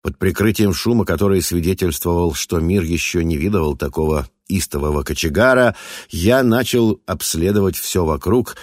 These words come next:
до того осмелев, что зажег далее факел, который казался идеальным освещением для осмотра нижнего этажа.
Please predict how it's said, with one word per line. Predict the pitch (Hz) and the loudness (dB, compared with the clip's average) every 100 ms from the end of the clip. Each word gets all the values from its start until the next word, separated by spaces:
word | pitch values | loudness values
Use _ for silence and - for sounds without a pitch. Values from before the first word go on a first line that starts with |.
| - - - | -20 -20 -8
до | 76 95 | -2 0
того | 98 92 113 | 2 4 4
осмелев, | 90 - 90 123 95 | 2 0 2 2 0
что | - 104 | 0 2
зажег | 98 82 107 117 85 | 2 2 2 2 0
далее | 71 104 113 107 98 | 0 4 4 4 2
факел, | - 117 117 - 73 64 - - | 0 0 0 0 -6 -6 -12 -8
который | 85 98 90 80 | -2 0 2 2
казался | 82 78 98 - | 0 0 0 0
идеальным | 85 104 101 113 104 92 | 0 2 2 4 2 2
освещением | 82 80 73 - 101 95 85 80 | 0 -2 -4 -2 0 0 0 0
для | 80 73 | 0 0
осмотра | - 76 82 76 | -2 -2 -2 -2
нижнего | 71 69 60 64 60 - | -2 -4 -4 -6 -8 -10
этажа. | - 58 53 57 - | -10 -10 -8 -10 -14